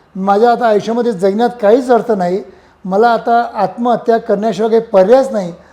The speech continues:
असे पण माझ्या क्लिनिकला जेव्हा पेशंट येतात तेव्हा मला असं वाटतं की केव्हा तरी या व्हिडिओद्वारा समाजामध्ये काहीतरी मार्गदर्शन देऊन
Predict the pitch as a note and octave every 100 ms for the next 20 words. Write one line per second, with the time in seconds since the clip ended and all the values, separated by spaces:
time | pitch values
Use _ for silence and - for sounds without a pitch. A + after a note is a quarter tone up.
0 | _ - F3+ B3+ C4+ B3 A#3 A#3 A3+ A#3
1 | G#3+ G#3+ G#3+ G3 G#3 G#3 F#3 G3+ F#3 F3
2 | F3 - - _ _ _ _ _ _ _
3 | _ G3 A#3+ B3 A#3 A3 A3 G#3 F#3 A3
4 | E3 D3+ - _ - G3+ G#3 F#3+ A#3+ G#3
5 | G#3+ F3+ D3 - _ _ F#3 G#3+ G3 E3
6 | A3+ A#3+ G#3 F#3+ D#3+ - - _ _ -
7 | F#3 A3+ A#3+ A3+ A3 A3 G#3 G3+ G#3+ F#3+
8 | F#3 G#3 G#3 G#3 G3 E3+ F3+